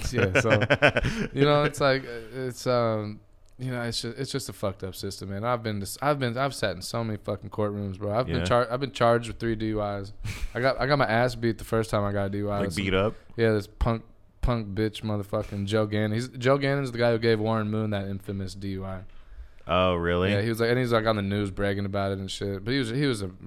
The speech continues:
Speaker 1: just a racist fuck. And, uh, he beat my ass, bro. He, he, <laughs> we, we were on a complete stop. We came to a complete skidding stop on five, on I ninety on the bridge. He was trying to pull me out of the back of the car.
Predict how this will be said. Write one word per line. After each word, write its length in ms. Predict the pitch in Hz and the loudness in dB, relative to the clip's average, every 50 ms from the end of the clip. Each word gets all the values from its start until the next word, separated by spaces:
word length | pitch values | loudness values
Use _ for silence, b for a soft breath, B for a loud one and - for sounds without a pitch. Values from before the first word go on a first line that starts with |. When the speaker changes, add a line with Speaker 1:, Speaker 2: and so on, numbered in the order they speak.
| 98 98 101 | -10 -8 -4
Speaker 1:
just 200 | 113 113 - - | -4 -4 -4 -6
a 40 | 90 | -6
racist 440 | 92 98 98 98 95 92 82 - | -4 -4 -4 -4 -4 -6 -10 -12
fuck. 380 | - - 95 95 92 - - - - - b b b b b b b b b b - | -10 -10 -8 -8 -8 -10 -14 -20 -20 -20 b b b b b b b b b b -10
And, 180 | - 104 98 98 | -6 -4 -2 -2
uh, 80 | 95 101 | -2 -2
he 80 | 120 120 | -2 -4
beat 240 | 104 101 110 104 92 | -2 0 0 0 0
my 160 | 95 95 95 | -2 -4 -2
ass, 260 | 95 92 92 95 95 | -4 -4 -6 -8 -10
bro. 220 | - - 110 110 113 | -8 -4 -2 0 0
He, 200 | 120 127 139 143 | 0 -2 -2 -4
he, 260 | 131 127 135 135 - - - 117 - - - - | -4 -6 -6 -6 -8 -10 -12 -12 -14 -14 -18 -14
<laughs> 280 | - 98 - - - - | -12 -10 -8 -6 -4 -2
we, 140 | 147 151 - | -2 -2 0
we 140 | - 147 | 2 2
were 80 | 156 160 | 2 2
on 120 | 151 143 | 2 0
a 20 | 127 | -2
complete 420 | - 110 104 - - 135 135 - | -4 -6 -6 -2 -2 -2 -2 -2
stop. 540 | - - - 107 107 110 101 - - - _ - | -6 -6 -2 0 0 0 0 -4 -6 -14 _ -16
We 80 | 110 | -12
came 180 | - - 123 127 | -6 -6 -4 -4
to 60 | 120 | -4
a 40 | 107 | -6
complete 500 | - 98 - - 131 131 - - - - | -6 -8 -4 -2 -2 -4 -4 -8 -16 -12
skidding 600 | - - - - - 131 131 131 131 123 113 104 | -10 -10 -10 -6 -2 0 0 0 0 -2 -4 -4
stop 500 | - - - 107 104 110 107 90 - - | -6 -6 -4 -2 -2 -2 -2 -2 -4 -6
on 140 | 101 98 95 | -8 -8 -8
five, 320 | - - 101 104 104 101 107 - - - b b b b b b b b b b 107 | -4 -4 -4 -4 -4 -6 -8 -16 -20 -20 b b b b b b b b b b -6
on 160 | 107 104 - | -4 -4 -4
I 300 | - 104 104 107 107 104 | -4 -4 -2 -2 -2 -2
ninety 580 | 101 98 101 101 104 104 101 95 90 85 82 82 - b b b b b | -2 -2 -2 -2 -2 -2 -4 -4 -6 -8 -10 -12 -14 b b b b b
on 140 | 101 101 98 | -6 -4 -4
the 80 | 95 90 | -4 -4
bridge. 560 | 90 95 98 101 98 90 80 80 87 - b b b b b b b b b b b - | -2 0 0 0 0 -2 -4 -10 -14 -18 b b b b b b b b b b b -6
He 120 | - 110 123 | 0 0 2
was 100 | 127 123 | 2 2
trying 180 | - 123 107 | 2 0 0
to 60 | 95 - | 0 -2
pull 240 | - - 131 131 | -2 0 0 0
me 140 | 127 120 113 | 2 0 0
out 120 | 104 107 107 | 0 0 0
of 80 | 101 | -2
the 60 | 95 | -2
back 260 | 87 98 98 101 101 98 | -2 -2 -2 -2 -2 -4
of 60 | 92 | -6
the 60 | 85 | -8
car. 440 | - - - 101 95 92 87 82 82 | -8 -6 -2 -2 0 0 -2 -4 -8